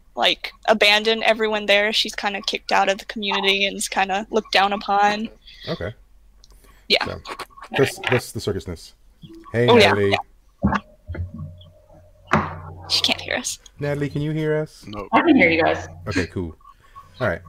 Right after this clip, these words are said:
Speaker 3: Headphones.
Speaker 2: Well, yeah, well, I just wanted Natalie to be able to hear, 'cause
Speaker 4: Yeah, I only have Apple headphones. That doesn't work with this computer, so I'm
Speaker 2: Oh,
Speaker 3: Why
Speaker 4: not?
Speaker 2: man.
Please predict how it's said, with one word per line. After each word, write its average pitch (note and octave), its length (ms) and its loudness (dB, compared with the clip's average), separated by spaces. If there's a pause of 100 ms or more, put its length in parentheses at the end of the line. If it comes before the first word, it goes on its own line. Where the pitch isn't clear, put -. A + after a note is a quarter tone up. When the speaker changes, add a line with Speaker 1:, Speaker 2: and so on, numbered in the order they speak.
Speaker 3:
Headphones. - 1120 -6 (100)
Speaker 2:
Well, C#3 200 4
yeah, C3+ 180 -2
well, C#3 100 -2
I D#3+ 60 4
just F3+ 100 -4
wanted A#2+ 280 0
Natalie A2+ 260 0
to - 20 2
be G2+ 80 0
able F2 80 -2
to F#2 40 -4
hear, F2+ 220 0
'cause A#3+ 140 6
Speaker 4:
Yeah, A3+ 120 8
I A#3 160 8
only F4+ 220 8
have - 100 6 (120)
Apple C#4 200 6
headphones. D4 440 4
That B3 60 8
doesn't G#3 240 4
work F#3+ 180 4
with F#3+ 120 0
this - 440 2
computer, - 580 0
so E3 160 4
I'm D#3+ 260 0 (1000)
Speaker 2:
Oh, E2 140 -12
Speaker 3:
Why - 140 -2
Speaker 4:
not? F2 300 4
Speaker 2:
man. - 160 -10